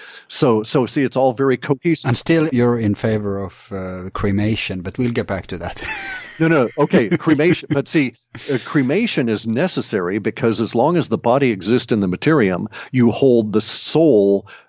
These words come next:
Speaker 1: hostage in its hell. So
Speaker 2: Mm.
Speaker 1: I'm of the opinion, take your pain, deal with it, and burn the body. But I'm not saying burn the body alive because
Speaker 2: Right,
Speaker 1: of the
Speaker 2: right.
Speaker 1: burning, burning process that they used on the,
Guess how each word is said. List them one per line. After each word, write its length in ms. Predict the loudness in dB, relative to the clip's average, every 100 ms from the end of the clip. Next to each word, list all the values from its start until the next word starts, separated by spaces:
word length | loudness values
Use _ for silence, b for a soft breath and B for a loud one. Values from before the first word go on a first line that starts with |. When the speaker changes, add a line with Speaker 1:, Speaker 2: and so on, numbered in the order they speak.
| -8
Speaker 1:
hostage 640 | -2 0 0 -2 -4 -4 -6
in 180 | 0 0
its 240 | 0 -2 -2
hell. 460 | 0 0 -2 -8 _ _ _ _
So 360 | -2 2 2 2
Speaker 2:
Mm. 20 |
Speaker 1:
I'm 200 | 0 0
of 140 | 0 0
the 100 | -2
opinion, 440 | -2 -2 -2 -4
take 320 | -2 -2 -2
your 120 | -6 -6
pain, 520 | -4 0 0 0 -4 B B
deal 300 | 0 4 4
with 200 | 4 4
it, 180 | 4 2 _ -4
and 280 | -2 -2
burn 280 | 0 2 2
the 80 | 0
body. 440 | 2 2 0 -4 -4
But 120 | -2
I'm 140 | 0
not 200 | 0 0
saying 460 | -2 -2 -2 -2 -6 -14 -18
burn 360 | -4 0 2 2
the 80 |
body 340 | 2 2 2 0
alive 540 | 2 2 2 0 -6 B B -4
because 360 | -2 0 -2
Speaker 2:
Right, 20 | -2
Speaker 1:
of 60 |
the 60 | -4
Speaker 2:
right. 100 | -2
Speaker 1:
burning, 360 | 0 2 0 0
burning 360 | 0 2 2
process 500 | 2 0 0 -2 -4
that 120 | -6 -2
they 80 |
used 400 | 0 2 0 0 -4
on 240 | 0 2 2
the, 300 | 2 0